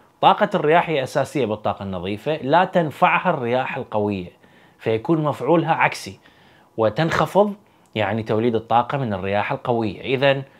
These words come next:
يعني، طاقة الرياح، مراوح الرياح اللي شايفينها، توربينات الرياح،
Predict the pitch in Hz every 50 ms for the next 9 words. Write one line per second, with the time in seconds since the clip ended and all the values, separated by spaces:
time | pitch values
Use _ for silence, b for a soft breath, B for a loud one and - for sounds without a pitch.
0 | b b b b b - 101 98 92 101 104 101 - 131 135 - 147 135 - 135
1 | 120 120 120 120 117 127 123 - - - - 98 95 98 113 120 127 120 104 -
2 | 107 95 101 107 113 - - 101 95 - - 98 92 - 101 95 90 - - 95
3 | 90 - 95 92 87 95 92 98 104 101 - 98 90 92 92 101 113 123 - -